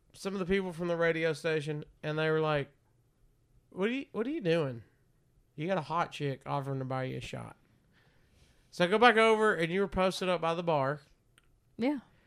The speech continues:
Speaker 1: And I
Speaker 2: Buying
Speaker 1: said, "Hey,
Speaker 2: shots.
Speaker 1: hey, rain check, let's take that shot right now. Let's do the shot." So you were
Speaker 2: Mm-hmm.
Speaker 1: excited. We did the shot.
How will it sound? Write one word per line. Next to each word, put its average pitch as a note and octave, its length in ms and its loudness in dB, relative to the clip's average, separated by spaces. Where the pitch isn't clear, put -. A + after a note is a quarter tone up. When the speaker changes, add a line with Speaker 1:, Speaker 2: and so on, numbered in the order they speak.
Speaker 1:
And C#3+ 140 -4
I - 40 0
Speaker 2:
Buying A3 280 6
Speaker 1:
said, - 20 4
"Hey, E3+ 80 6
Speaker 2:
shots. B3+ 480 8
Speaker 1:
hey, F3+ 400 2
rain F3+ 300 4
check, E3 380 2
let's D#3+ 180 0
take F3 240 2
that D#3+ 340 -2
shot D3 440 -2
right C3+ 180 0
now. B2+ 200 -8
Let's C#3+ 180 -8
do D3+ 160 -6
the C3 80 -6
shot." - 320 -12
So - 140 -14
you D3 160 -4
were E3 80 -2
Speaker 2:
Mm-hmm. F#3+ 80 0
Speaker 1:
excited. C#3+ 500 2
We D3+ 80 -2
did E3 120 0
the F3+ 80 -2
shot. D#3 480 4